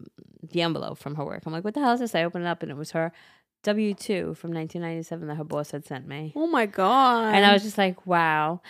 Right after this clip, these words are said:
Speaker 2: That's
Speaker 1: And
Speaker 2: crazy.
Speaker 1: then in the very next paper that was underneath it, and I have all my mom's papers somewhere, so I don't know how, why this was just randomly
Speaker 2: Separated?
Speaker 1: there, you
Speaker 2: Yeah.
Speaker 1: know? I must have been doing something with it, and
Speaker 2: Yeah.
Speaker 1: I, you know, whatever.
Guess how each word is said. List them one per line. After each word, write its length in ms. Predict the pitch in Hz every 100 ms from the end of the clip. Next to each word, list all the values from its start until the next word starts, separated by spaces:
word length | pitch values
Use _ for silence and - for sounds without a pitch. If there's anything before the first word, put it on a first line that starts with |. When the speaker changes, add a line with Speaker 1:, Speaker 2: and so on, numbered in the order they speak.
| -
Speaker 2:
That's 180 | 240 -
Speaker 1:
And 200 | 202 196
Speaker 2:
crazy. 100 | 208
Speaker 1:
then 580 | 233 226 196 190 208 - -
in 220 | 190 185
the 80 | 180
very 380 | 185 190 190 185
next 300 | 185 180 -
paper 260 | 185 185 180
that 160 | 165
was 140 | 156 170
underneath 600 | 151 170 165 170 220 226
it, 120 | 175 -
and 140 | 196
I 140 | 226 403
have 380 | - 214 214 226
all 300 | 170 175 175
my 240 | 175 165 _ _
mom's 340 | 156 160 165 -
papers 420 | 165 156 170 156
somewhere, 380 | 156 156 175 196
so 100 | 180
I 100 | 165
don't 120 | 196
know 140 | 202 180
how, 200 | - -
why 260 | - 160 160
this 220 | 156 151
was 160 | 156 147
just 280 | 151 - - -
randomly 280 | 202 151 - 220 220
Speaker 2:
Separated? 80 | 226 240
Speaker 1:
there, 300 | 240 156 180
you 140 | 190
Speaker 2:
Yeah. 60 | 240 202
Speaker 1:
know? 140 | 220 -
I 120 | 214
must 240 | 247 247 208
have 180 | 175
been 160 | 170 160
doing 220 | 156 151
something 400 | 156 160 165 156
with 180 | 160 190
it, 180 | 160 151
and 80 | 247
Speaker 2:
Yeah. 220 | 220 208
Speaker 1:
I, 60 | 226
you 180 | 196 202
know, 140 | 147
whatever. 420 | 147 143 135 147